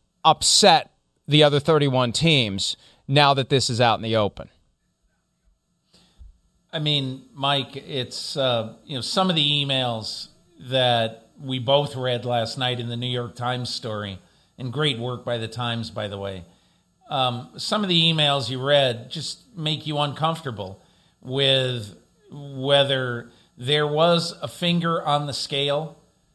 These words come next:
Speaker 2: from the N F L office to the Washington organization. The N F L will say, "Absolutely, totally not." But when you have the lawyer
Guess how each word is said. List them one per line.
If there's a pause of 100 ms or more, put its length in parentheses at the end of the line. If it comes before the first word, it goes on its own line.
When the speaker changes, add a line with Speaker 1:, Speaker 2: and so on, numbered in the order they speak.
(280)
Speaker 2:
from (160)
the
N
F
L
office (540)
to
the
Washington
organization. (520)
The
N
F
L
will
say,
"Absolutely,
totally
not." (600)
But
when
you
have
the
lawyer